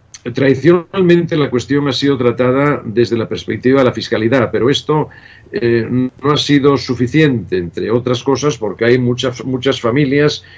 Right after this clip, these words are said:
que no pueden, eh, acceder a desgravaciones fiscales porque no llegan al volumen de ingresos necesario para poder hacer, eh, una desgravación, para poder hacer la declaración y, por tanto, una desgravación. Eh,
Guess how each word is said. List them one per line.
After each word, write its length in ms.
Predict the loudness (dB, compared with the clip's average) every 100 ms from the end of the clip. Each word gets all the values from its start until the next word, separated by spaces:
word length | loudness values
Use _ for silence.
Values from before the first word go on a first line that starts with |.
| -20 0
que 140 | 2
no 200 | 4 0 _ -10
pueden, 400 | 0 4 6 4 0 -6 -20 _ 0
eh, 320 | 4 4 2
acceder 560 | -2 -2 2 4 4 2
a 60 |
desgravaciones 680 | -2 -2 -2 -2 -2 -2 -2
fiscales 480 | -4 -2 2 2 2
porque 260 | -4 0
no 120 | 2
llegan 480 | 4 4 2 0 -2 -8 -20 _ -4
al 260 | 0 2
volumen 560 | 4 4 4 2 0 -6 -6
de 60 |
ingresos 420 | -2 2 2 0
necesario 580 | -2 -2 -2 -2 -2 -2
para 200 | 0 0
poder 260 | 2 2 2
hacer, 380 | 0 0 0 -4 _ -4
eh, 200 | 0 0
una 200 | 2 2
desgravación, 480 | 2 2 -2 2 2
para 140 | 4
poder 160 | 2 2
hacer 120 | 4
la 80 | 4
declaración 560 | 4 0 -2 0 0 0
y, 60 |
por 160 | -8 -10
tanto, 420 | -10 -8 -8 -8 _ -20 _ _ _
una 260 | -2 0 0
desgravación. 560 | -2 -4 -8 -12 -20 -20 _ _ -20 -20 -20 _ _
Eh, 380 | 2 6 6 6